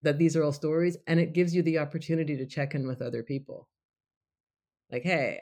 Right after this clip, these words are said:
I'm making up a story right now that you're angry with me based on the look on your face and the way you're walking through the room. Is this true? Do you buy my story?"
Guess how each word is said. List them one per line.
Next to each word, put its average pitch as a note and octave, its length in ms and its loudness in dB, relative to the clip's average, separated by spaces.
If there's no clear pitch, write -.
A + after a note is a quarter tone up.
I'm D3 160 -2
making C3 260 0
up A#2+ 100 -6
a C3+ 40 -14
story A#2+ 240 0
right A#2+ 200 0
now A#2 200 -2
that A2+ 220 -2
you're A#2+ 180 0
angry A#2+ 280 2
with G#2+ 180 -2
me A2 420 -4
based A#2+ 220 -6
on A2+ 100 -4
the B2 60 -4
look A#2+ 180 -4
on A2+ 120 -4
your A2 100 -4
face A#2+ 280 -2
and B2 80 -4
the A#2+ 60 -4
way A#2 120 -2
you're A2+ 100 -2
walking A2 500 -6
through A#2+ 160 -2
the A#2+ 60 -6
room. A#2 420 2
Is A2 180 -6
this - 400 -10
true? G3 220 -2
Do A2 100 -6
you A#2 100 0
buy A2 140 -2
my A2+ 160 -2
story?" - 440 -6